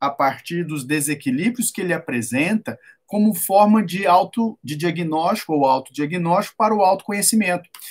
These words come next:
Então, se você começa a localizar em você,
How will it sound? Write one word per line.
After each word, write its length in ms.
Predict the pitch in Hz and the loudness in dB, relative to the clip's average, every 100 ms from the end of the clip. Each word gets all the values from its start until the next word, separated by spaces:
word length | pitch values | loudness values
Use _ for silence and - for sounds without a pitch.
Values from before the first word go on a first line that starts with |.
| - 156 | -10 -8
Então, 240 | 151 285 | 0 2
se 180 | - 294 | 4 2
você 440 | 311 311 - 240 | 2 0 0 -2
começa 540 | - 175 185 202 - 175 | -2 -2 2 2 2 2
a 40 | |
localizar 920 | 175 254 - 233 226 160 139 165 165 | 4 2 2 0 2 0 2 2 2
em 140 | 160 147 | 0 -2
você, 500 | 143 135 - 101 | -2 -2 -4 -6